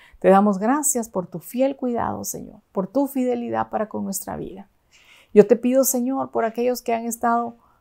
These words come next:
cansados, afanados, trabajados y han pasado este momento muy difícil, Señor, que puedan despojarse, Señor, confiar en ti, Padre, y empezar a ver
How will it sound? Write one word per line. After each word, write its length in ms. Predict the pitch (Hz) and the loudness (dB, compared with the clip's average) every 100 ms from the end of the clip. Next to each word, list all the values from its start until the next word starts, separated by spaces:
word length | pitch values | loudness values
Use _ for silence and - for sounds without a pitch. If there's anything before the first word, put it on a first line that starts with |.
| _ | _
cansados, 840 | - 202 196 - 233 254 247 240 - | -2 0 2 2 2 2 0 -6 -4
afanados, 840 | 208 202 208 208 233 247 240 226 226 | -2 -2 -4 -6 -4 -4 -4 -8 -6
trabajados 880 | 220 196 190 220 240 240 233 - _ _ _ - | -4 -2 -4 -4 -2 -2 -6 -12 _ _ _ -2
y 140 | 214 | 2
han 160 | 233 240 | 4 4
pasado 380 | 254 233 247 247 | 2 0 -2 -4
este 200 | 247 254 | -2 -2
momento 500 | 214 196 240 240 233 | -2 -4 -6 -6 -6
muy 260 | 233 294 | -4 -4
difícil, 480 | 285 269 285 - 247 | -6 -6 -6 -4 -6
Señor, 340 | - - 208 220 _ _ _ _ _ _ | -4 -6 -8 -18 _ _ _ _ _ _
que 120 | - 220 | 4 6
puedan 520 | 233 233 254 254 254 _ _ - | 6 6 4 2 -6 _ _ -8
despojarse, 1000 | 190 220 - - 208 - 302 330 - 214 | 4 4 4 -4 -8 0 0 0 -2 -4
Señor, 440 | - - - - _ - | -6 -8 -14 -20 _ -4
confiar 520 | 226 220 - 277 277 | -2 0 0 0 0
en 200 | 285 277 | -4 -4
ti, 220 | 302 311 | -4 -4
Padre, 360 | - - - - | -4 -8 -8 -6
y 140 | 226 | -2
empezar 460 | 208 220 208 254 254 | 0 -2 -2 -2 2
a 140 | 220 | 0
ver 360 | 220 269 370 | 4 2 2